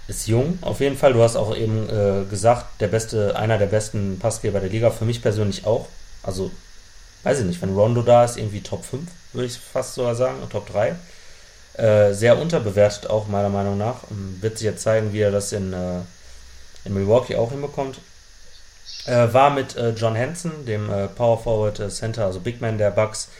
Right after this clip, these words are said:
ähm, auf dem College, äh, bei North Carolina. Haben da auch, äh, den einen oder anderen, ähm, ja, Alley-oop, äh, verwerten können. Das war sehr ansehnlich, äh, die beiden anzugucken. Auf jeden Fall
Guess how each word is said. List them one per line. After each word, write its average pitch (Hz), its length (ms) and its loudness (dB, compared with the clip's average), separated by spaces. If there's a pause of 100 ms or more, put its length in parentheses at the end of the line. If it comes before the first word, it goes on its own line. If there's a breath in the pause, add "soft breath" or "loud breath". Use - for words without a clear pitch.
(480 loud breath)
ähm, 101 360 0
auf 104 100 -2
dem 110 80 -6
College, 160 460 0 (220)
äh, 117 240 0
bei 107 180 2
North 110 260 0
Carolina. 120 520 0 (800)
Haben 107 180 0
da 110 100 6
auch, 117 280 0
äh, 104 200 0
den 104 180 -6
einen 107 180 0
oder 107 120 0
anderen, 98 420 -4
ähm, 90 500 -8 (1200 soft breath)
ja, 98 300 -4 (500)
Alley-oop, 117 500 -2
äh, 113 280 -2
verwerten 120 460 0
können. 120 280 -2
Das 107 160 -4
war 107 320 2
sehr 110 320 -2
ansehnlich, 113 580 -4
äh, 107 200 -6
die 101 140 -10
beiden 107 320 -2
anzugucken. 117 540 -8 (400)
Auf - 80 -14
jeden 107 160 -4
Fall 101 320 -2